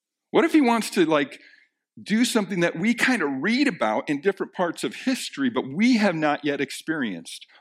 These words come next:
Are we, are we ready for that? Do we want to get ready for that? And I, I just think we're not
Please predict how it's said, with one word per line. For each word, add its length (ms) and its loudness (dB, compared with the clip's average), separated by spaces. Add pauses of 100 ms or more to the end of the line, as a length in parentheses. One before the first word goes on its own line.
(160)
Are 140 0
we, 240 -6 (240)
are 80 2
we 100 2
ready 280 0
for 160 -12
that? 260 -16 (680)
Do 140 2
we 180 4
want 420 2
to 80 0
get 200 0
ready 260 0
for 120 -10
that? 360 -18 (2000)
And 220 0
I, 240 2 (240)
I 120 0
just 200 -4
think 220 0
we're 140 2
not 240 2